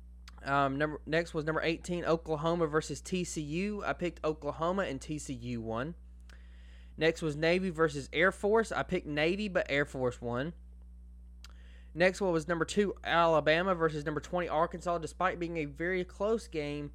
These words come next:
up until the fourth quarter, Alabama ended up winning, so that was good for me. Uh, the next one was Oklahoma, number nine, Oklahoma State versus number sixteen, Baylor. I picked Oklahoma State, and they won. The next one was number twenty-two, Wake Forest versus number twenty-three,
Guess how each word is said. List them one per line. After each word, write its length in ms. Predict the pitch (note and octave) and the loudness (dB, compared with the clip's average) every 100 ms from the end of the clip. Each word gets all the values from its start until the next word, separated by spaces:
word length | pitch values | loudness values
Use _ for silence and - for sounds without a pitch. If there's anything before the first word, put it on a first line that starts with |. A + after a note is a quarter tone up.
| - - - - | -16 -20 -18 -4
up 160 | D#3 D3+ | -2 -2
until 420 | E3 - E3+ D#3 | -4 -2 0 0
the 140 | C#3+ C#3+ | -2 -6
fourth 380 | - F3 D#3+ | -2 -2 -2
quarter, 500 | - F#3 F3+ D3+ C3 | -8 -2 0 0 0
Alabama 500 | - C#3+ C#3 C#3+ C#3 | 2 2 2 2 0
ended 240 | - C3+ C3 | -2 -2 -2
up 100 | G2+ | 0
winning, 320 | C#3+ F3 F#3 | 0 -2 -2
so 140 | - | -4
that 140 | B2 A2 | -4 -4
was 100 | A#2+ | -4
good 220 | B2+ A#2+ | -6 -6
for 120 | A#2 | -6
me. 360 | B2 E3+ F#3 E3+ - - - - - - | -4 -4 -4 -8 -14 -18 -18 -18 -14 4
Uh, 160 | C#3+ | 6
the 120 | C#3+ D#3 | 6 4
next 200 | E3+ F3 | 2 0
one 60 | |
was 100 | D3+ - | 0 4
Oklahoma, 460 | F3+ F3+ D#3+ E3+ - | 2 2 0 0 0
number 200 | D#3+ C#3+ | 0 2
nine, 340 | D3+ G3+ A3+ | 4 4 2
Oklahoma 540 | - C#3+ D3 D3+ C#3+ C3+ | 2 0 -2 0 0 0
State 320 | D#3 D3 G#2+ | 2 2 2
versus 260 | C#3+ C3 | -2 -2
number 160 | C#3+ C3+ | -4 -4
sixteen, 500 | - F3 - F3+ D3 | -4 -6 -4 -2 0
Baylor. 520 | B2 D3 E3+ B2 C#3+ - - - - - - | 4 4 6 4 0 -6 -18 -18 -18 -14 -4
I 80 | C#3 | 0
picked 260 | F#3 F#3 D3+ | 2 2 4
Oklahoma 500 | E3 E3 D#3+ D#3 C#3+ | 2 2 0 0 -2
State, 360 | - F#3+ G#3 | 0 0 0
and 140 | C3+ C3 | -2 0
they 140 | A#2+ | 0
won. 340 | A#2 A#2 C3 - - - - - - - - - - | 0 -2 -2 -6 -14 -18 -18 -18 -18 -18 -18 -16 -4
The 100 | D3+ | 2
next 200 | E3+ E3+ | 2 2
one 80 | E3+ | 2
was 100 | D#3+ | 2
number 140 | D#3+ | 2
twenty-two, 480 | D3+ - F3+ E3+ F#3 | 0 0 0 2 0
Wake 300 | D3 D#3+ - | 4 4 4
Forest 380 | - F3 F#3 - | 2 4 4 2
versus 260 | D3 D3 D#3 | -4 -2 0
number 160 | D3 | 0
twenty-three, 880 | - F3 F3 D#3+ - E3 F#3 F3 | 0 0 0 0 2 4 4 2